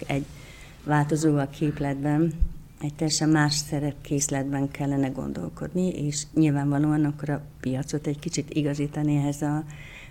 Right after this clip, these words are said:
szerepkészlethez. Hogy erre van, ö, nyitottság és hajlandóság is, azt, ö, látod az új típusú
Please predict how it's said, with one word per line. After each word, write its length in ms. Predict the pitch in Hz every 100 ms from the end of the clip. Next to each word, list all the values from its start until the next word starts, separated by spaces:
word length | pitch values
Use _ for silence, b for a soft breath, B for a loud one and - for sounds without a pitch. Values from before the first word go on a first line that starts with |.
| -
szerepkészlethez. 1040 | - 143 139 - 135 139 139 - 135 - B B B B B B
Hogy 200 | - 175
erre 220 | 180 180 175
van, 320 | 208 196 180
ö, 300 | 170 170 170 - -
nyitottság 560 | 180 190 185 180 165 143
és 160 | -
hajlandóság 800 | 170 165 175 175 180 170 180 175
is, 180 | 190 -
azt, 300 | 165 165 -
ö, 340 | 160 165 160 - 160 B B B
látod 380 | 175 170 160 156
az 140 | 156
új 200 | 160 165
típusú 680 | 165 147 160 - - 151